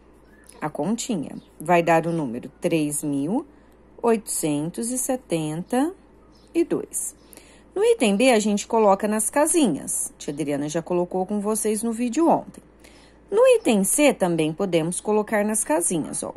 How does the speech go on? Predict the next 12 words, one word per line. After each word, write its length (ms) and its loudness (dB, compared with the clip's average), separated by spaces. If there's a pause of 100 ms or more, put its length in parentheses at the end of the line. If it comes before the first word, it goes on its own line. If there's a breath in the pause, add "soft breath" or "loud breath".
unidade, 760 -4 (100)
dezena, 720 -4 (100)
centena, 960 -4 (400)
unidade 540 0
de 100 -4
milhar. 400 0 (560 soft breath)
Nós 320 4
temos 540 -6 (160)
quatro 420 4
unidades 560 2
de 140 -10
milhar, 600 -4